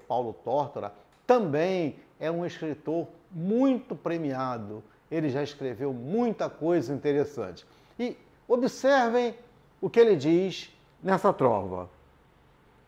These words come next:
Noite inteira de plantão para escrever quatro linhas.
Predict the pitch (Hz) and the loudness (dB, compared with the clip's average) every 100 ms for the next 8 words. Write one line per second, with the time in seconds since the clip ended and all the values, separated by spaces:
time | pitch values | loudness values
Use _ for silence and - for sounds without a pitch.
0 | _ 220 147 180 208 196 202 156 143 - | _ -10 -2 6 8 6 4 -2 -2 -4
1 | - 165 196 196 190 190 156 147 - 147 | 0 4 6 6 2 -2 -4 -8 -2 0
2 | 143 135 120 107 95 90 92 _ _ _ | 0 -2 -4 -6 -8 -12 -16 _ _ _
3 | _ _ _ _ 147 139 131 131 - - | _ _ _ _ 4 6 4 0 -2 -2
4 | 131 110 104 143 185 170 - - _ _ | -2 -2 -2 -2 -2 -6 -14 -20 _ _
5 | _ _ - 190 226 226 196 135 120 113 | _ _ -4 -2 -2 0 2 2 0 -4
6 | 98 92 - | -8 -14 -20